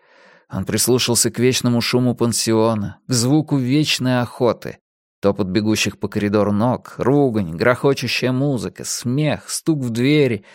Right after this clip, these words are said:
отчаянные крики и активная торговля прямо перед их дверью.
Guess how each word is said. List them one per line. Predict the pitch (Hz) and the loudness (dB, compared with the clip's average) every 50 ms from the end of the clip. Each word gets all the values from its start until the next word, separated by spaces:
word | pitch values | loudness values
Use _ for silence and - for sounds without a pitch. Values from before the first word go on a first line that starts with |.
| - - _ | -20 -6 _
отчаянные | 120 131 - - - 180 170 160 156 156 151 143 | -2 0 0 0 2 4 4 4 4 4 2 0
крики | - - 143 160 170 135 - 143 | 0 0 0 0 0 0 0 2
и | 147 147 | 4 4
активная | 139 127 - - - 175 175 160 160 151 143 139 | 4 2 0 -4 -2 0 0 0 2 0 0 0
торговля | - 131 120 117 110 104 117 127 120 120 113 101 | 0 -2 -2 -2 0 2 2 2 4 2 2 0
прямо | - _ 104 104 101 104 104 104 101 98 | 0 _ -2 0 0 0 0 0 -2 -4
перед | - 95 90 90 85 85 | -6 -8 -8 -6 -6 -6
их | 82 78 - | -8 -10 -10
дверью. | - 65 78 69 62 58 50 - - | -12 -10 -8 -8 -10 -12 -16 -20 -20